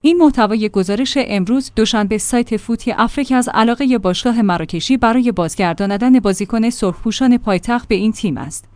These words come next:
انتقال بازیکن پرسپولیس به اولوداد به منزلهٔ حضورش مقابل منچستر سیتی و یوونتوس در مرحلهٔ گروهی جام جهانی باشگاه است. العملود فصل گذشته در زمان مربیگری گاریدو به پرسپولیس ملحق شد.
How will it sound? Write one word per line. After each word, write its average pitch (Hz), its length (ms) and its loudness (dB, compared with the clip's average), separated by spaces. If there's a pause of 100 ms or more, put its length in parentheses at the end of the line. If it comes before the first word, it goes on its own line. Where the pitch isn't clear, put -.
(120)
انتقال 269 500 2
بازیکن 202 520 -2
پرسپولیس 202 640 -2
به 220 80 2
اولوداد 185 480 0
به 180 100 0
منزلهٔ 214 500 0
حضورش 196 580 -2
مقابل 196 380 0
منچستر 180 500 -4
سیتی 160 520 -10
و 214 100 2
یوونتوس 233 580 -4
در 226 200 0
مرحلهٔ 208 580 -2
گروهی 214 480 -6
جام 233 280 0
جهانی 208 540 0
باشگاه 180 500 -6
است. - 240 -10 (240)
العملود 240 540 0
فصل 262 380 -4
گذشته 180 500 -4
در 208 180 -4
زمان 247 380 0
مربیگری 185 720 -2
گاریدو 196 480 -4
به 226 120 -2
پرسپولیس 208 680 -6
ملحق 180 340 -4
شد. - 300 -14